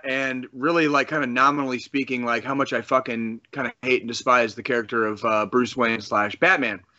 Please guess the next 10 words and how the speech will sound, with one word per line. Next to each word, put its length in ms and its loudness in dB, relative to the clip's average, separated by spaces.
The 60 -8
Dark 260 6
Knight 180 4
Rises 400 2
happens 340 -4
to 60 -14
be 120 0
my 200 -2
fucking 500 -6
all-time 600 0